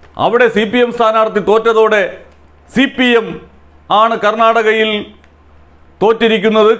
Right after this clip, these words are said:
കീഴടങ്ങിയിരിക്കുന്നത്, ഇനി സി പി എം ഇല്ല എന്നുള്ള മട്ടിലൊക്കെയാണ് ഈ സിദ്ദിഖിനെ പോലെയുള്ള ആളുകളും ഒരു കൂട്ടം മണ്ടന്മാരായ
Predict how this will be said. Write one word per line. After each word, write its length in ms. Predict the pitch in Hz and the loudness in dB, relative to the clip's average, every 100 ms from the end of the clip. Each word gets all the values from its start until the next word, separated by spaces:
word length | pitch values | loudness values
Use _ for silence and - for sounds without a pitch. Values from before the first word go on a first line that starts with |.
| - | 0
കീഴടങ്ങിയിരിക്കുന്നത്, 920 | 208 240 226 214 214 208 208 208 208 233 - - - _ _ - _ - | 2 2 2 0 0 0 0 2 0 -2 -6 -20 -20 _ _ -20 _ -2
ഇനി 180 | 220 226 | 0 0
സി 100 | 214 247 | 0 0
പി 80 | 233 233 | 2 2
എം 80 | 214 | 2
ഇല്ല 120 | 220 240 196 - - 190 | 2 2 0 -8 -2 0
എന്നുള്ള 240 | 220 226 220 208 | 2 2 2 0
മട്ടിലൊക്കെയാണ് 680 | 185 226 208 214 196 196 175 - - - _ - 180 | 0 0 0 0 0 0 -2 -6 -10 -20 _ -8 -4
ഈ 40 | 170 | 0
സിദ്ദിഖിനെ 380 | 185 202 220 226 190 | 0 0 0 0 0
പോലെയുള്ള 360 | 214 214 208 196 | 2 2 2 0
ആളുകളും 340 | 196 196 190 190 185 - - - - _ - | 0 2 2 0 -6 -18 -20 -20 -20 _ 0
ഒരു 80 | 180 | 2
കൂട്ടം 200 | 202 196 185 | 2 0 -2
മണ്ടന്മാരായ 540 | 175 196 196 190 180 | -2 -2 0 2 2